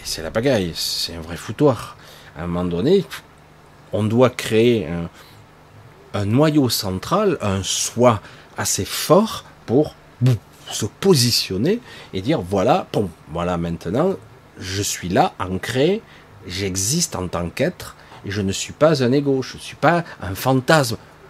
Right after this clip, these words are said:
je ne suis pas une illusion. Parce qu'autrement, si vous restez à ce niveau, ce n'est que, que chimère, illusion totale. C'est un fantasme, c'est, ça peut se modéliser dans l'astral, mais ce n'est pas réel.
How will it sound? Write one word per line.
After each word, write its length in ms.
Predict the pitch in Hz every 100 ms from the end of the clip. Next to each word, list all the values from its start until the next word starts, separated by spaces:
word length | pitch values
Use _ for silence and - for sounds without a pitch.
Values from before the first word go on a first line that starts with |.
| -
je 100 | 101
ne 60 |
suis 160 | 85 -
pas 240 | - 131 147 - -
une 260 | 123 113
illusion. 720 | 117 120 117 123 113 113 95 87 - - - - -
Parce 140 | 92
qu'autrement, 500 | - 85 - 95 175
si 160 | 220 -
vous 60 | 110
restez 200 | 135 156
à 40 |
ce 140 | -
niveau, 260 | 107 110 220 - -
ce 160 | -
n'est 220 | 123 175 220
que, 160 | - - - - - -
que 80 | 123
chimère, 500 | - 180 214 220 104 - -
illusion 440 | 131 127 139 151 160
totale. 420 | - 175 131 90 - - - - - -
C'est 160 | - 98
un 80 | 104
fantasme, 580 | 131 131 107 110 113 107 - -
c'est, 280 | - - 92 - - - -
ça 200 | - - -
peut 180 | 233 254
se 160 | - 127
modéliser 600 | 113 120 120 113 107 107
dans 140 | 101
l'astral, 520 | 98 - - 156 233 - - - -
mais 160 | 127 170
ce 140 | -
n'est 120 | 165
pas 180 | 147 160
réel. 280 | 139 104